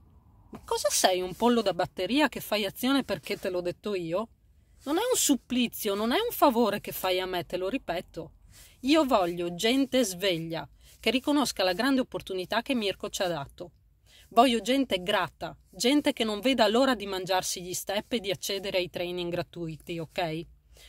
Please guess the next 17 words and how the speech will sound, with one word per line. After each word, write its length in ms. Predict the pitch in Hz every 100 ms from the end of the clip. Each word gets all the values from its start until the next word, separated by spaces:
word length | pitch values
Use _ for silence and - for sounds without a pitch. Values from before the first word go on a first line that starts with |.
| - - -
Altra 260 | 277 285 349
domanda 420 | 254 233 254 254
frequente: 800 | - 190 - 185 165 160 170 165 - - - - _ - -
"Ma 340 | 226 226 214 -
io 220 | 294 370
ho 80 | 254
solo 320 | - 277 294
visto 360 | 214 220 - 247
i 80 |
tre 160 | - 202
step, 640 | - - 175 165 - 185 165 - - - -
posso 280 | - - 294
accedere 440 | - 269 233 196
lo 100 | 185
stesso 400 | - 302 262 339
ai 80 | 247
videocorsi?" 920 | 185 175 165 185 190 - - 165